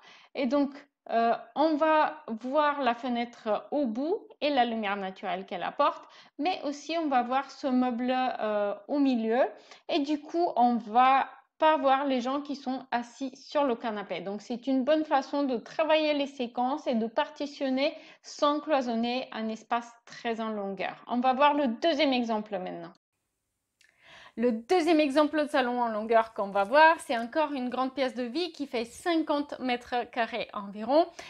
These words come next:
Et la partie qui est occupée par le salon, eh bien, elle est vraiment très en longueur et va occuper en partie la maison ancienne et en partie son extension.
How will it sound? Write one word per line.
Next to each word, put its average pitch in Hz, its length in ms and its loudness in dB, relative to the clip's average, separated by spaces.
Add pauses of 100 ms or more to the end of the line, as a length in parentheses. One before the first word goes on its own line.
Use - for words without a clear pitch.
(140)
Et 381 220 6
la 339 280 6
partie 339 400 2
qui - 120 -4
est - 120 -4
occupée 285 640 0 (160)
par 320 220 6
le 277 140 -2
salon, 254 520 -2 (280)
eh 247 80 -4
bien, 302 160 2 (140)
elle 262 220 2
est 330 120 2
vraiment 277 500 0
très 370 380 -2
en 302 80 4
longueur 269 420 2
et 311 80 0
va 226 180 2
occuper 339 540 0
en 240 120 0
partie 277 360 -2
la 330 80 2
maison 277 220 -2
ancienne 294 440 -2
et 240 140 0
en 220 80 -4
partie 320 480 -2
son 254 220 -4
extension. 233 720 -10